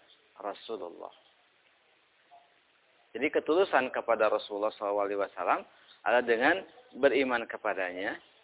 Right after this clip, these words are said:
dengan, e, melaksanakan apa yang diperintahkannya, dan menahan diri dari apa yang dilarangnya,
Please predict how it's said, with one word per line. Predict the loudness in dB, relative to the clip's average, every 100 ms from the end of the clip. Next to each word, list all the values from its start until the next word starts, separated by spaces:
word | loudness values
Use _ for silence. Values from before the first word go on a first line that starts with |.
| _ _ -20 -4
dengan, | 2 4 6 4 0 -12 -20 -20 -20 -20 -4
e, | 0 2 0
melaksanakan | -2 -2 6 8 8 6 2 4 2 4
apa | 2 6 6
yang | 6 2
diperintahkannya, | -2 0 0 2 -2 -2 -6 -6 -4 -6 -6 _ -20 -20 -18 4
dan | 4 6 4
menahan | 4 4 4 4 2 8
diri | 10 10
dari | 8 6 6
apa | 4 2 0
yang | 0 -2
dilarangnya, | -2 2 2 0 -4 -4 -2